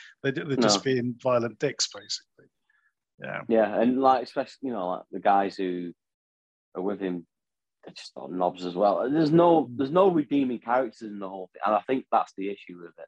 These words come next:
Speaker 1: Yeah.
Speaker 2: I think
Speaker 1: Even,
Speaker 2: the only
Speaker 1: even the
Speaker 2: one
Speaker 1: cops, isn't it? It's, it, even the, it's 'cause, 'cause there, there's a scene he, he gets pulled into, like, the, um, police station, and, and
Speaker 2: Mm.
Speaker 1: the guy sort of, and I wasn't sure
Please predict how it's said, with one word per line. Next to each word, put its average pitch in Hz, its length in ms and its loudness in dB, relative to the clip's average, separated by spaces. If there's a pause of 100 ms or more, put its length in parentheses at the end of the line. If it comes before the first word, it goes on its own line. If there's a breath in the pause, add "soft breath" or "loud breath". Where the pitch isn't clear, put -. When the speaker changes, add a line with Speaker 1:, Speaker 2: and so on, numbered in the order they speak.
(140)
Speaker 1:
Yeah. 127 300 -4 (400 loud breath)
Speaker 2:
I 113 80 0
think 147 160 6
Speaker 1:
Even, 147 140 6
Speaker 2:
the 147 40 10
only 139 120 8
Speaker 1:
even 135 100 8
the 135 80 4
Speaker 2:
one 127 120 -2
Speaker 1:
cops, 147 380 2
isn't 156 140 0
it? 131 140 0
It's, 135 120 -4
it, 170 80 0 (160)
even 156 220 -2
the, 131 100 -8 (260)
it's 156 260 -18
'cause, 151 460 -2 (140)
'cause - 380 0 (360 loud breath)
there, 175 120 2
there's 170 180 4
a 170 60 4
scene 220 240 2
he, 170 160 2
he 170 160 -4
gets 151 240 -4
pulled 170 260 -2
into, 147 300 -2
like, 123 260 -4
the, 123 240 -6
um, 120 240 -8
police 131 260 -2
station, 107 600 -8 (320)
and, 120 260 -2
and 101 160 -6
Speaker 2:
Mm. - 40 -6
Speaker 1:
the 113 60 -8
guy 113 200 -2
sort - 240 -4
of, - 60 -18 (320 loud breath)
and 139 60 2
I 151 60 6
wasn't 175 300 2
sure 120 560 0